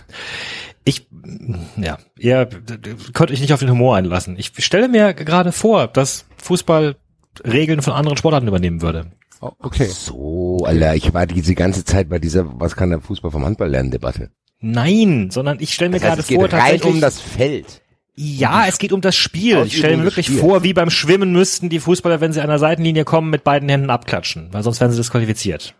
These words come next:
Speaker 1: Was könnte das für ein
Speaker 3: Ah.
Speaker 1: lustiges Spiel sein?
Speaker 3: So, jetzt hab ich's verstanden.
Speaker 1: Ja?
Speaker 3: Scheiße. Hat's ein bisschen
Speaker 1: Wird der Ball in die
Speaker 3: gekriegt.
Speaker 1: Tribüne geschossen, ertönt ein Jingle und der Schütze dreht eine Runde um den Platz.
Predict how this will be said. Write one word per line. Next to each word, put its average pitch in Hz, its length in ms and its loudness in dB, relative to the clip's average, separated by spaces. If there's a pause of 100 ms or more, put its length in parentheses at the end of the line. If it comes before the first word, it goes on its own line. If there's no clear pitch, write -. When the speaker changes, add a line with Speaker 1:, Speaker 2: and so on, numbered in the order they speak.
Speaker 1:
Was 110 420 -6
könnte 151 200 2
das 160 120 2
für 151 60 4
ein 143 60 2
Speaker 3:
Ah. - 20 0
Speaker 1:
lustiges 143 320 0
Spiel 143 240 2
sein? 71 320 -8 (420)
Speaker 3:
So, 62 560 -16
jetzt - 220 -12
hab 55 100 -10
ich's - 140 -20
verstanden. - 320 -10
Speaker 1:
Ja? 151 220 4
Speaker 3:
Scheiße. 76 380 -4 (480)
Hat's - 220 -14
ein 87 60 -10
bisschen 90 140 -4
Speaker 1:
Wird 139 140 0
der 147 100 4
Ball 135 200 4
in 170 60 4
die 175 100 6
Speaker 3:
gekriegt. 147 220 -2
Speaker 1:
Tribüne 185 200 4
geschossen, 170 420 2
ertönt 160 280 2
ein 143 160 0
Jingle 170 300 2
und 151 100 0
der 143 80 2
Schütze 160 300 0
dreht 143 160 2
eine 135 160 2
Runde 143 240 2
um 127 100 -2
den 127 100 -2
Platz. 113 480 -2